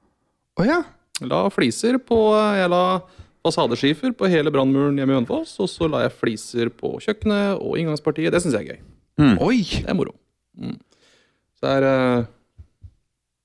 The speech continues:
Speaker 3: Grout og stuff, liksom. Det er gøy. Vaske, fuge, dritt og, ja.
Speaker 2: Jeg
Speaker 3: Da
Speaker 2: synes det,
Speaker 3: koser du
Speaker 2: det
Speaker 3: deg.
Speaker 2: synes jeg er kjempemoro, jeg.
Speaker 3: Ja.
Speaker 2: Det er dritgøy.
Speaker 3: Jo, men det, det, det der er noen synes at sånne ting er helt mega. Jeg får, når jeg må,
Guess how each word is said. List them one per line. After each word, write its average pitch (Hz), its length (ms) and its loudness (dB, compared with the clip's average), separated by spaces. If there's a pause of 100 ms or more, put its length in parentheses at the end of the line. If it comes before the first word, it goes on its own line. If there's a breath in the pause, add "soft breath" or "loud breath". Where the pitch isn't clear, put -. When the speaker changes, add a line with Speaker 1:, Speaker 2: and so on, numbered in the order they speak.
(160)
Speaker 3:
Grout 113 580 2
og 131 240 4
stuff, - 380 -2
liksom. 160 340 2
Det 127 140 2
er - 180 2
gøy. 110 220 4 (360)
Vaske, 95 1000 0
fuge, 73 480 2 (100)
dritt - 300 -4
og, - 160 -6 (180)
ja. - 120 -8 (340)
Speaker 2:
Jeg 156 80 2
Speaker 3:
Da 185 60 6
Speaker 2:
synes 165 80 4
det, 180 80 6
Speaker 3:
koser 165 100 2
du 104 80 6
Speaker 2:
det - 80 6
Speaker 3:
deg. 135 100 2
Speaker 2:
synes 139 140 0
jeg 135 80 0
er 135 60 2
kjempemoro, 120 260 0
jeg. 247 160 0
Speaker 3:
Ja. 113 120 4 (280)
Speaker 2:
Det 143 60 0
er 147 100 0
dritgøy. 135 280 0 (120)
Speaker 3:
Jo, 151 80 6
men 190 120 2
det, 180 100 8 (120)
det, 139 140 0
det 135 160 2
der 160 160 4
er 165 160 4
noen 160 720 6
synes 170 240 2
at - 160 2
sånne 120 260 2
ting 143 200 2
er 123 180 2
helt 117 180 0
mega. 123 300 4
Jeg 110 160 4
får, 147 160 -4 (1200)
når 123 160 4
jeg 117 160 6
må, 123 80 4